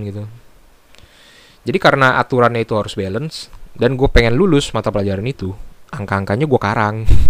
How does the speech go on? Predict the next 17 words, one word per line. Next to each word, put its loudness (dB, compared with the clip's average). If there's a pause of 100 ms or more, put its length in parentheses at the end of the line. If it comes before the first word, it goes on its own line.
(540)
<laughs> -20
Jadi 0
tiap 2
ujian 4
gitu, -2
guru 2
yang 0
meriksa -2 (1040)
ujian 0
gue, 2 (160)
dahinya -4
berkerut 0
ya -4
kan. -8 (1300)
Berkerut -4
sambil 0
mikir -2